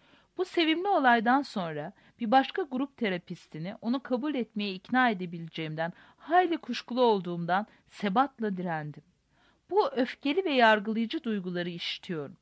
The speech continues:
ve senin onları gerçekten hissettiğini biliyorum. Ama Carlos, bir an için onları parantez içine al ve başka bir şeyle temasa geçip geçemeyeceğini gör. Sara da Marta da büyük bir acı içindeydiler.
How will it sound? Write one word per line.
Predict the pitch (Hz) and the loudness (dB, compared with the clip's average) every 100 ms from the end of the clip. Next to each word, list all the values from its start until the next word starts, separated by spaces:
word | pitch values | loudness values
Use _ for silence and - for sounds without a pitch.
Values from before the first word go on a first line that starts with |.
| _ | _
ve | 165 | -12
senin | 170 - 175 226 349 - | -12 -6 -2 -2 -4 -2
onları | 220 214 220 | 0 2 0
gerçekten | 208 247 311 - 254 254 | 0 0 0 -4 -4 0
hissettiğini | 233 - - 214 - 214 220 | 0 0 -4 -6 -2 -2 0
biliyorum. | 196 185 165 135 _ _ _ _ _ - | -2 -4 -6 -8 _ _ _ _ _ 0
Ama | 269 330 320 | 2 2 -2
Carlos, | 294 269 175 143 - _ _ - | -4 -4 -4 -10 -18 _ _ -6
bir | 311 | 0
an | 392 311 | 2 2
için | 240 262 | -2 -2
onları | 202 214 226 262 | 2 2 2 0
parantez | - 220 208 214 220 175 | 0 2 4 2 -2 -4
içine | - - 147 | -12 -8 -6
al | 139 - _ _ - | -8 -12 _ _ -10
ve | 170 | 0
başka | 185 185 - 330 | 0 0 -6 -6
bir | |
şeyle | 247 - 277 220 | -6 -6 -2 -2
temasa | - 208 208 214 269 | 0 0 2 0 -2
geçip | 208 196 233 - | -6 -8 -10 -6
geçemeyeceğini | 190 - 277 240 190 170 160 175 | -6 -4 -4 -2 -2 -4 -6 -6
gör. | 151 147 143 _ _ _ _ _ _ | -8 -12 -14 _ _ _ _ _ _
Sara | - 320 381 330 | -6 4 6 6
da | 214 208 | 4 4
Marta | 202 262 320 240 185 | 4 2 2 -2 -2
da | 208 | -4
büyük | 190 311 - | -2 -4 -2
bir | 240 190 | 2 2
acı | 196 208 | 2 -2
içindeydiler. | 175 - 165 156 151 147 127 | -6 -6 -6 -6 -10 -12 -14